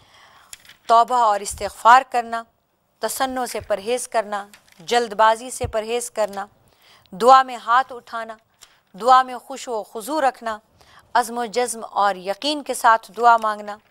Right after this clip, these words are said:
अल्लाह ताला के साथ हुजूर क़ल्ब और खुश व खुजू से मांगना, मुकम्मल तवज्जो से मांगना, अल्लाह ताला के रसूल हज़रत मोहम्मद सल्लल्लाहु अलैहि वसल्लम पर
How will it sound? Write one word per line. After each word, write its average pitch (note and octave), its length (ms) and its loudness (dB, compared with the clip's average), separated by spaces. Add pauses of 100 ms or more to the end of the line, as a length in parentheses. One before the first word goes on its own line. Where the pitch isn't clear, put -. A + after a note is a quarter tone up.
(560)
अल्लाह A3 220 2
ताला A3 300 0
के G#3+ 160 -12
साथ G3 400 -6 (120)
हुजूर A3 380 -6
क़ल्ब A#3 300 0
और G3 120 -2
खुश - 280 -14
व G3+ 120 -6
खुजू C4 300 -12
से A#3+ 200 -8
मांगना, G3+ 400 -10 (420)
मुकम्मल A3+ 460 -2 (120)
तवज्जो G3+ 420 -4
से A3 200 -8
मांगना, G3 420 -6 (1000)
अल्लाह B3 220 4
ताला A#3 320 0 (380)
के G#3 100 -12
रसूल G#3 400 -10
हज़रत G3 280 -8
मोहम्मद G3+ 280 -10
सल्लल्लाहु G3 540 -4
अलैहि F#3 420 -12
वसल्लम G3+ 460 -10
पर E3+ 180 -16